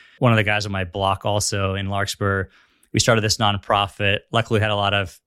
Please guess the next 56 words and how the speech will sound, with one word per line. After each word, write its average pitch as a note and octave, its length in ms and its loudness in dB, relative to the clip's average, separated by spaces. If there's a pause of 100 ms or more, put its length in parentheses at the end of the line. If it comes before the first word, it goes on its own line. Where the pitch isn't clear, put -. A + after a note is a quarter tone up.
(140)
Accenture A2+ 560 -2
do-gooders G#2 760 -2 (360)
who B2 100 4
were A2 60 6
willing A2 200 4
to G#2+ 80 -2
volunteer G#2 460 -2
their F#2+ 140 -2
time. A2 440 0
We G2+ 80 -4
got G2+ 240 -4
some G2 200 -8
funding A2+ 680 0 (260)
just - 180 -2
to A2+ 60 0
help G#2+ 160 0
us - 160 -4
roll G#2+ 200 0
out G2+ 100 2
in A2+ 80 -8
three A2 160 -4
or G2+ 80 0
four G2 220 -2
facilities. G#2 680 0 (600)
And A2+ 100 4
so - 100 4
that C3+ 160 4
really C3+ 280 2
allowed A2 400 0
me G#2 80 -2
to G2 80 -2
scratch - 400 -2
that F#2+ 200 -4
itch - 460 -2
at G2+ 140 -4
that A2 240 -2
time. C3+ 400 0 (360)
Later A2+ 280 4
on, G#2+ 180 4
I, G#2 180 0
I B2+ 100 -2
ran G#2 260 2
out G2 40 0
of F#2+ 60 -2
time. A2 380 0
We G#2 80 -2
moved G#2 200 -2
out G2 140 0
of F#2 60 -8
the G2 140 -6
area, G2+ 300 0
so - 140 -4
I G2+ 40 -2
shut A2 240 -2
that F#2+ 200 -6
down. G#2 460 0